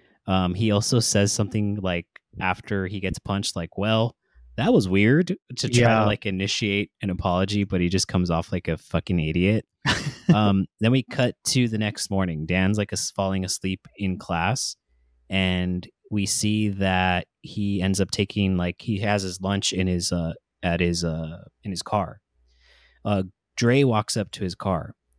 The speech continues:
Speaker 1: and Dre is trying to talk to him, but Dan is, like, pissed off about the whole, the whole situation and his whole life, and he tells her something to the effect of, like,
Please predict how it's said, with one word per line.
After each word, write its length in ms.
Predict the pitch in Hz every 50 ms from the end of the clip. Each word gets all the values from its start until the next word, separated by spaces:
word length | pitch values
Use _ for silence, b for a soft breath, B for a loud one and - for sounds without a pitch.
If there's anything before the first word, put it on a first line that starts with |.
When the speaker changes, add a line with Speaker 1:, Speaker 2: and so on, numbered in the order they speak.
| _ _ _ _
Speaker 1:
and 160 | - 95 92 92
Dre 300 | - 95 95 101 104 101
is 100 | 101 -
trying 180 | - - 98 92
to 60 | 92
talk 320 | 87 - 110 107 107 - -
to 80 | 104
him, 200 | 101 98 87 87 85
but 120 | 90 85
Dan 240 | - 92 90 92 92
is, 120 | 95 92 90
like, 160 | 82 - -
pissed 280 | - 104 98 - -
off 440 | 92 90 90 87 90 98 - - - - _ _ _ _ _ -
about 420 | 95 87 95 90 87 90 92 - - _ _ - _
the 100 | - 95
whole, 280 | 95 98 92 90 92 - - _ -
the 160 | 95 104 101
whole 160 | 104 104 95
situation 580 | - - - - 101 95 95 92 - 104 95 87
and 80 | 87
his 100 | 87 87 -
whole 180 | 98 95 92
life, 380 | 92 92 95 92 92 - - - _ _ _ _ _ _ _ -
and 100 | 98 98
he 60 | 92
tells 260 | 87 - 104 101 98 98
her 80 | 101
something 320 | - - 101 95 104 98 92
to 100 | - 101
the 80 | 95
effect 340 | 90 - - 95 90 - -
of, 100 | 101 92
like, 280 | 92 87 87 - _